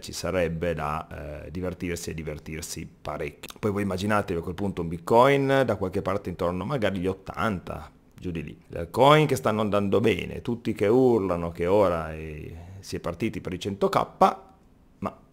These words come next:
vi ricordo sempre che la, la realtà del macro è sempre la stessa. Trump fino a gennaio non ha poteri, successivamente non è di certo il Bitcoin la sua prima priorità.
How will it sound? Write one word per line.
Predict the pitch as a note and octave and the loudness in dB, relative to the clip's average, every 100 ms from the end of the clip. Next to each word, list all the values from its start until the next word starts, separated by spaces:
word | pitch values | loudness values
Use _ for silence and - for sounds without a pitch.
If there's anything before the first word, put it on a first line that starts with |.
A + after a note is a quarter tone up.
| _ | _
vi | F#2+ | -8
ricordo | E2 E2+ | -2 -2
sempre | F2+ E2+ E2 F2 | -2 -4 -4 -4
che | |
la, | E2 F#2 | -2 6
la | B2+ | 8
realtà | B2+ A#2+ C3+ | 8 6 6
del | A#2+ A#2+ | 8 8
macro | A#2 G#2 G#2 | 6 6 2
è | |
sempre | G2+ G#2 A#2+ | 0 0 4
la | C3+ | 6
stessa. | - C3 - B2+ | 8 6 8 6
Trump | B2+ A2 G2+ - - | 8 6 4 0 -6
fino | - C#3 A#2+ G#2+ - | 0 2 4 4 2
a | - G#2 F#2 F2 E2+ | 2 4 4 2 0
gennaio | E2+ A2+ A#2 A#2 F2 D#2+ - | 0 2 4 4 4 0 -2
non | F#2 F#2 | -4 -2
ha | F#2 | -2
poteri, | - A#2 C#3 C#3 C#3 D3 C#3+ | -2 4 8 10 10 8 4
successivamente | C3 - - - F#2 G2 F#2 F2+ | 2 -6 -6 -2 0 0 0 -2
non | E2+ F2 | 0 0
è | F#2 | -2
di | |
certo | E2+ F2 E2+ | -2 -4 -4
il | E2+ | -6
Bitcoin | F2+ G2+ F2 | -4 -2 -2
la | |
sua | D#2 E2 | -4 -6
prima | - F2 E2 | -4 -4 -4
priorità. | D#2 F2 E2 G#2+ - E2+ | -6 -4 0 0 0 -2